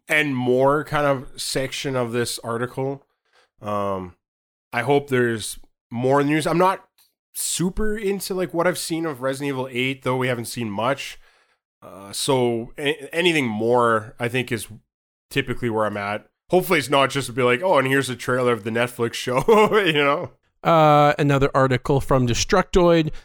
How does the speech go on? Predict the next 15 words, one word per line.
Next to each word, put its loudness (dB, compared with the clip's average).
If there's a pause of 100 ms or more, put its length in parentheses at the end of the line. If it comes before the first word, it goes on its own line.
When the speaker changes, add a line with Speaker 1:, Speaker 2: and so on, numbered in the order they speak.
(240)
Speaker 2:
The 4
remastered 4
Mass 2
Effect -2
trilogy 2
might 2 (160)
be 0
out 4
in 4
March. 2 (300)
Uh, -2
it -4
looks -2
like, 0
uh, 2